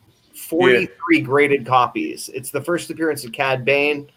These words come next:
Speaker 2: uh, a fan favorite. Uh, for those who are just dipping their toe into the Star Wars pool, this is a cowboy, uh, Sith,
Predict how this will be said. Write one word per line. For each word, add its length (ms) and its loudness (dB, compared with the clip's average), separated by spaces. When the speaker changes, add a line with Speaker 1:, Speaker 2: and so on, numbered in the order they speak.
Speaker 2:
uh, 180 0
a 60 -2
fan 400 2
favorite. 580 2
Uh, 180 0
for 120 -6
those 360 0
who 220 -2
are 460 0
just 300 -10
dipping 280 -2
their 140 -2
toe 280 2
into 200 0
the 160 -2
Star 260 2
Wars 220 0
pool, 380 0
this 240 2
is 340 2
a 500 2
cowboy, 720 4
uh, 320 0
Sith, 600 0